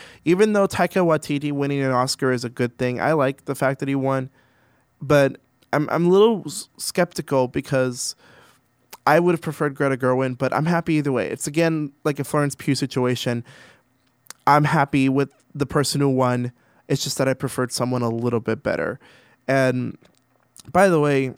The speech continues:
I gotta give him credit because I read Caging Skies, and it was a funny book. It was good,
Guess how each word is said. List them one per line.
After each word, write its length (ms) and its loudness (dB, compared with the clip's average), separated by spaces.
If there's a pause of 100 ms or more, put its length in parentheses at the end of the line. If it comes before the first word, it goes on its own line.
(120)
I 40 -2
gotta 180 0
give 180 0
him 100 -2
credit 300 -4
because 340 -4
I 120 2
read 220 0
Caging 360 -2
Skies, 460 0
and 220 -2
it 60 -4
was 180 0
a 60 -2
funny 380 -2
book. 260 -4
It 40 0
was 120 -2
good, 340 0